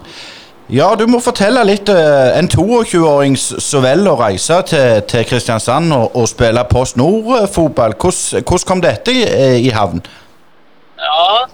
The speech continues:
Speaker 2: det var jo, det startet med å begynne på skole og bli lærer. Og da måtte jeg finne en plass å spille fotball. Og da prøvde jeg meg på Fløy.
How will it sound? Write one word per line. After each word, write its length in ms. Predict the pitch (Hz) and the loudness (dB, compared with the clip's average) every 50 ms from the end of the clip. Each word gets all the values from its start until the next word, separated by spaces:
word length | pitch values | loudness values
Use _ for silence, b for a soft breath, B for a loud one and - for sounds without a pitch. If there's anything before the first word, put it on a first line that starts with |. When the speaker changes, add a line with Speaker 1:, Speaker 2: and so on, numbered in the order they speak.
| - | -14
Speaker 2:
det 80 | 156 151 | -12 -6
var 220 | 147 156 165 185 214 | -2 -2 0 0 0
jo, 100 | 214 208 196 180 160 156 151 | 0 0 0 0 0 -2 -4
det 80 | - - | -8 -10
startet 400 | - 180 156 147 143 - 175 180 196 | -6 -2 -2 -2 -2 -4 -6 -4 -2
med 640 | 208 214 196 180 170 160 156 151 147 143 143 - | 0 0 2 2 2 2 2 2 2 0 -2 -4
å 1500 | - _ - - - _ _ _ _ _ - _ _ _ _ _ - - _ _ - - - - - - - - - | -10 _ -20 -20 -20 _ _ _ _ _ -20 _ _ _ _ _ -20 -20 _ _ -20 -20 -20 -20 -20 -20 -20 -20 -16
begynne 220 | 151 165 165 160 156 | -14 -10 -8 -8 -8
på 80 | 160 156 | -8 -12
skole 440 | 147 - 151 139 131 127 156 185 226 247 240 - - - - - - - - - - - - 151 | -14 -12 -12 -14 -12 -6 -4 -2 -2 -4 -4 -10 -20 -20 -20 -20 -20 -20 -20 -20 -20 -16 -6 -4
og 320 | 151 151 147 147 147 - - | -2 0 0 0 -2 -2 -4
bli 120 | 147 151 147 147 | -6 -6 -4 -2
lærer. 480 | 143 135 131 123 117 170 214 240 - - - - - - - - - - - - - - - - - - - - - - - - - - - - - | -2 -2 -2 -2 -2 -2 -2 -2 -4 -10 -20 -20 -20 -20 -20 -20 -20 -20 -20 -20 -20 -20 -20 -20 -20 -20 -20 -20 -20 -20 -20 -20 -20 -20 -20 -12 -4
Og 60 | 196 208 208 | -2 0 0
da 60 | 214 202 | 0 0
måtte 220 | 202 185 185 202 | -2 -4 -4 -6
jeg 80 | - 185 | -6 -4
finne 180 | 170 175 180 | -2 -2 -2
en 80 | 175 - | -2 -2
plass 220 | 180 180 - - | -2 -4 -4 -6
å 60 | - - | -10 -8
spille 220 | 185 175 170 165 165 | -6 -4 -4 -6 -6
fotball. 460 | 175 170 165 165 196 208 262 294 277 B B B B B B B B B B B B B - - - - | -8 -10 -6 -2 0 0 0 0 -2 B B B B B B B B B B B B B -20 -20 -20 -18
Og 40 | - - | -6 -6
da 80 | 180 180 | -6 -6
prøvde 320 | - - 180 165 160 - 185 | -4 -6 -6 -6 -6 -6 -8
jeg 80 | 190 | -8
meg 140 | 190 175 170 | -8 -8 -10
på 80 | 160 - | -12 -8
Fløy. 220 | 175 185 220 254 | -4 -2 -2 -2